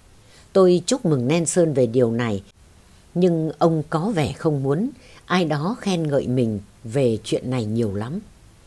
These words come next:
Do không có mấy người cùng làm vậy với ông, nên ông ấy chỉ coi đó là một hành động mang tính tượng trưng. Nhưng thật thất vọng, nhất là sau khi đã nghe những gì Sandy Golick nói với tôi,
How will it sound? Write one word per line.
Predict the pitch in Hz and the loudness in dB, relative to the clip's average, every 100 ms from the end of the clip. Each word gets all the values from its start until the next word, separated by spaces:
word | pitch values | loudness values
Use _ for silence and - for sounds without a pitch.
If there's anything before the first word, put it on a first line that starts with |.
| - - - - | -20 -20 -20 -6
Do | 147 180 180 | 0 2 2
không | - 180 165 | 0 0 0
có | 190 | 0
mấy | 202 175 233 | 2 2 2
người | 214 139 113 | 2 2 2
cùng | 143 120 | -2 -2
làm | 123 117 | -2 -2
vậy | 110 120 104 | -2 -4 -2
với | 147 214 | -2 0
ông, | - 160 151 - - - | 2 2 0 -6 -20 -2
nên | 185 185 175 | 2 2 2
ông | - 170 | 0 0
ấy | - 143 175 302 | 2 0 0 -2
chỉ | - 123 | -4 -4
coi | 110 160 156 147 - - - | 0 0 2 0 -6 -16 -2
đó | 160 175 | 0 0
là | 262 | -2
một | 147 123 | -2 -2
hành | 143 123 113 | -4 -4 0
động | 127 - | -2 -2
mang | 156 151 | -4 -2
tính | 156 175 226 | -2 -2 2
tượng | 165 - | 0 0
trưng. | - 160 143 - - - - - - - - - - - | 0 0 0 -10 -20 -20 -20 -20 -20 -20 -20 -20 -10 -2
Nhưng | 208 | 0
thật | 208 - - | 2 -2 -2
thất | 285 - | -8 -4
vọng, | 143 117 - - - - | -2 -2 -4 -20 -20 -4
nhất | 196 285 156 | -2 0 0
là | 143 123 | 0 0
sau | - 185 | 0 0
khi | 170 190 175 160 - | 0 0 0 -2 -6
đã | - 165 240 | 0 0 0
nghe | 190 175 | 0 2
những | 160 156 - | 2 0 0
gì | 220 147 120 | -2 0 0
Sandy | 104 180 160 160 | 0 -4 -2 -2
Golick | 131 160 151 240 - | 2 2 2 -2 -2
nói | 170 196 | -2 -2
với | 214 - | -4 2
tôi, | 165 151 | 2 2